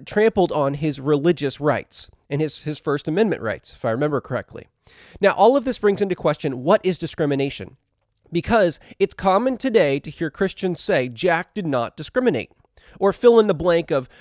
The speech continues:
of the photographer or, or other, uh, maybe wedding service professional who declined to participate in an event. Some people will say they didn't discriminate. Christians will say that. Well, the fact of the matter is, is depending on what definition of discrimination you use,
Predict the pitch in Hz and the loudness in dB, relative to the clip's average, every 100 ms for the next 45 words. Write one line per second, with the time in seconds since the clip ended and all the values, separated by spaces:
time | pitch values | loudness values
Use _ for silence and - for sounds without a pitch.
0 | - 151 151 156 139 - 160 160 156 160 | -4 -2 -2 -4 -4 2 2 2 -4 -4
1 | 147 139 135 143 127 175 185 139 - - | -2 -2 -2 -2 2 4 4 0 -2 -10
2 | 135 131 139 170 170 165 139 139 175 190 | -4 -4 -4 0 0 0 -6 2 2 2
3 | 175 170 147 - 131 156 156 143 110 - | -2 -4 -4 -6 -4 -2 -2 -2 -6 -8
4 | - 185 165 - 147 - - 190 214 254 | -4 0 0 -2 -8 -6 0 2 2 0
5 | 202 - 190 160 175 185 156 202 165 151 | -4 -12 -10 -8 -8 -8 -4 -2 -2 -2
6 | 131 165 120 - - - 254 254 254 208 | 0 0 0 -4 -10 2 2 2 0 0
7 | 175 - 254 165 135 165 175 147 240 226 | 0 0 2 2 0 0 -2 0 -2 -2
8 | 220 202 - 214 170 110 - - 196 - | -2 -2 0 0 0 -2 -8 -6 -4 -2
9 | 175 170 - 160 98 - _ - - 214 | -4 -6 -4 -6 -6 -12 _ -20 0 2
10 | 226 277 311 254 208 165 143 147 170 151 | 4 2 -2 -4 0 0 0 -2 -6 -10
11 | - 160 160 294 277 190 170 143 175 - | -10 -14 -4 -2 0 0 0 0 0 0
12 | 160 160 170 135 147 - 202 156 165 233 | -4 -2 -4 -6 -6 -2 0 2 0 -2
13 | - 151 127 135 277 160 160 | -4 -4 -4 -2 0 0 -2